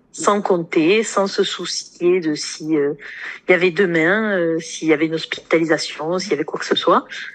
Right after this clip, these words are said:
Donc, j'ai eu très, très peur de quand j'ai commencé à voir que je partais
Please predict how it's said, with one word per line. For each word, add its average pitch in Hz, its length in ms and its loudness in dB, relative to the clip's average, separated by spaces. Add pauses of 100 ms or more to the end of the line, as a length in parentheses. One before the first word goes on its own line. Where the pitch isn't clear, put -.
(240)
Donc, 170 720 -2 (480)
j'ai 185 180 0
eu 170 60 -4
très, - 280 0
très - 200 2
peur - 600 0 (500)
de 190 60 6
quand 196 180 2
j'ai 196 120 2
commencé 196 380 0
à 208 60 4
voir 208 220 0
que 190 140 2
je 165 520 0 (360)
partais 196 600 0